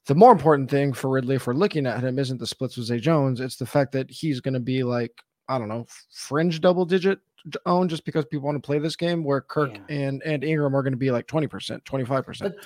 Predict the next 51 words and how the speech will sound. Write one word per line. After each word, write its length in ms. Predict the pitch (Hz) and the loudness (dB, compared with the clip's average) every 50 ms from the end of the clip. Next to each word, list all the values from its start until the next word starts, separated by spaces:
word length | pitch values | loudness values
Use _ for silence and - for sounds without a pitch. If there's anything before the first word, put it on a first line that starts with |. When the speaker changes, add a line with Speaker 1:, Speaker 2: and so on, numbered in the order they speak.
| - - - _ - | -20 -20 -18 _ -4
Speaker 2:
But 80 | 127 | -2
Speaker 1:
Um, 300 | 120 117 110 110 101 - | 0 0 -2 -4 -6 -6
so 140 | - - 131 | -6 -4 0
I, 260 | - 139 165 196 - | 2 4 6 6 6
I 60 | 165 | 6
don't 80 | 175 180 | 6 4
wanna 120 | 139 117 | 4 0
play 140 | 107 - 107 | -2 -4 -8
twenty-five 460 | 104 - - 107 107 - 101 104 - | -10 -8 -8 -10 -8 -8 -8 -10 -10
percent 240 | - 98 - 110 - | -10 -12 -12 -12 -12
Christian 240 | - 101 - - - | -12 -12 -12 -12 -10
Kirk 240 | - 110 110 - - | -8 -10 -10 -10 -10
or, 220 | 117 117 110 110 - | -8 -8 -6 -4 -2
or 380 | 170 170 160 107 107 110 117 | -2 -2 0 0 -2 -4 -6
Speaker 2:
Ooh. 120 | 113 120 120 120 - - | -10 -12 -16 -14 -6 -2
Speaker 1:
Evan 200 | 151 135 117 117 | -2 -2 0 -2
Ingram. 320 | 120 117 117 135 143 147 - _ _ _ _ _ _ _ _ _ _ - | -4 -4 -4 -6 -8 -10 -12 _ _ _ _ _ _ _ _ _ _ -4
Speaker 2:
The 40 | 175 | 0
good, 200 | 160 254 - - | 2 2 2 2
the 100 | - 202 | 2 4
good 160 | 196 285 285 | 4 6 6
thing 200 | 285 262 254 214 | 6 6 6 8
is 480 | 208 190 180 175 160 139 135 - - - _ - | 8 8 8 8 6 4 -2 -10 -16 -20 _ -14
the 360 | 156 127 170 165 165 165 160 | -10 -6 -4 -2 -2 -2 -2
Texans 420 | 147 - - 208 208 - 214 196 170 | -2 -2 -4 -6 -4 -4 -4 -2 0
have 220 | 185 180 170 - | 2 2 2 2
been 320 | 175 165 156 143 123 120 135 | 0 -2 0 -2 -2 0 -2
leaking 380 | 202 208 - - 220 196 170 | -2 -2 -2 -4 -4 -4 -4
production, 720 | - - 160 143 156 160 156 - - 147 143 131 127 127 131 | -2 -2 0 2 2 2 2 0 -8 -8 -6 -6 -6 -8 -8
at 120 | - 135 | -8 -6
least 220 | 160 185 185 - - | -6 -6 -6 -6 -6
lately, 360 | 139 143 170 165 156 156 147 | -2 -2 -2 -2 -2 -6 -8
through 180 | 147 - 151 135 | -6 -6 -6 -6
the 200 | 143 - - - | -6 -6 -8 -8
air 280 | 135 135 135 135 123 | -8 -6 -6 -6 -6
now. 400 | 117 117 113 110 107 107 107 - _ _ _ _ - | -6 -8 -8 -8 -8 -10 -10 -12 _ _ _ _ -4
Baker 240 | - 190 190 - 156 | -2 -2 -2 -2 0
Mayfield 600 | 143 156 156 156 170 165 156 160 165 160 160 160 - - - | 0 0 0 2 2 4 4 4 4 2 0 -4 -12 -10 -6
averaged 440 | 147 151 147 131 147 147 139 - - | -4 -4 -2 -2 -2 -4 -4 -4 -6
eight 160 | 175 170 - | -8 -6 -6
point 180 | - 175 170 160 | -6 -4 -2 -2
eight 120 | 160 160 | -4 -4
yards 240 | 165 160 156 151 151 | -2 -2 -2 -2 -2
per 140 | - - 151 | -4 -6 -8
attempt. 420 | 143 - - 160 156 151 151 151 - _ _ _ _ - | -8 -8 -8 -8 -8 -8 -10 -14 -20 _ _ _ _ -20
Burrow 480 | 110 104 151 160 175 180 180 175 170 170 | -6 0 2 4 4 6 6 6 4 4
had 220 | 165 170 147 139 | 4 2 0 -2
three 220 | - 151 139 160 165 | -4 -8 -8 -6 -6
forty-seven 680 | 160 - 151 151 151 131 - - 165 156 151 139 147 143 | -6 -4 -4 -4 -4 -4 -4 -2 -2 0 0 0 -2 -4
and 120 | 135 135 | -6 -6
two. 400 | - - 165 156 147 147 147 147 | -8 -6 -6 -4 -4 -4 -6 -8